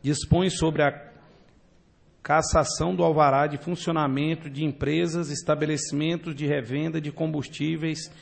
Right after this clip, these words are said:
e derivados de petróleo em que seja constatada a prática do cartel e da outras providências. Vereador Joel Trovão.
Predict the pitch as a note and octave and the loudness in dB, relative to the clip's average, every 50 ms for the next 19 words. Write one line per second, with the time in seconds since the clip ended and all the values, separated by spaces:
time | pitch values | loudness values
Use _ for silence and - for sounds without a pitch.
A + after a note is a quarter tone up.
0 | - - - - - - - C#3 C#3 C#3 D#3 E3+ E3+ E3+ C3+ C3 D3 D3+ D#3 D3 | -20 -20 -20 -20 -16 -8 -6 -4 -2 0 2 2 2 2 4 4 4 4 4 2
1 | C3+ D#3 D3+ - D#3+ D3+ C#3+ C#3 - - C#3+ D3 D#3 E3 E3+ E3 E3+ E3 E3+ - | 0 -4 -4 -2 0 0 0 -2 -2 0 2 4 4 4 4 2 0 -2 -2 -2
2 | D3+ D#3+ D#3+ D#3 D#3+ - D#3+ D#3 D3 C3+ - - - D#3+ E3+ F3 E3 F3+ F3 - | -2 -2 -2 -2 -4 -4 -4 -2 -2 -4 -4 -4 -2 0 0 0 0 -2 -4 -4
3 | E3+ D3+ - - D3 C#3 - - C#3+ C#3+ D3 D3 C#3+ D3 C#3 - C#3+ C#3+ D3 D3+ | -6 -6 -2 -2 -2 -2 0 0 2 2 2 2 0 -2 -2 0 2 2 2 2
4 | D3+ - - D3+ C#3 D3 D#3+ - - D#3+ C#3+ - - - C#3 D3 D3+ D#3+ E3 - | 0 -2 -6 -6 -4 -4 -2 0 2 2 2 0 -2 -2 -2 0 0 0 -2 -2
5 | - - D#3+ C#3+ D3+ D3 C#3+ D3 D#3 E3 D#3+ - D#3+ C#3+ - - D#3 D#3 D3 C#3+ | -4 -4 -2 0 2 2 4 2 2 -2 -4 -6 -8 -8 -6 -4 -2 -2 -2 -2
6 | D3 B2+ B2+ B2+ B2 A2+ - - B2 - - - - - - _ _ _ _ _ | -4 -6 -6 -8 -8 -8 -10 -12 -14 -14 -16 -18 -20 -20 -20 _ _ _ _ _
7 | - - - - - - - - - - - - A#2 C3+ D3+ D#3 D#3 D3 C#3 C#3+ | -20 -20 -20 -20 -20 -20 -20 -20 -20 -20 -8 -2 0 2 4 6 6 6 4 4
8 | E3 F3+ E3+ D3+ E3 D#3 D#3+ E3 E3+ D#3+ - - E3+ E3 D3 B2 C3+ C3+ C3 B2+ | 2 2 4 6 6 6 6 6 4 2 0 2 2 2 2 2 2 0 0 -2
9 | A#2 G#2+ | -4 -6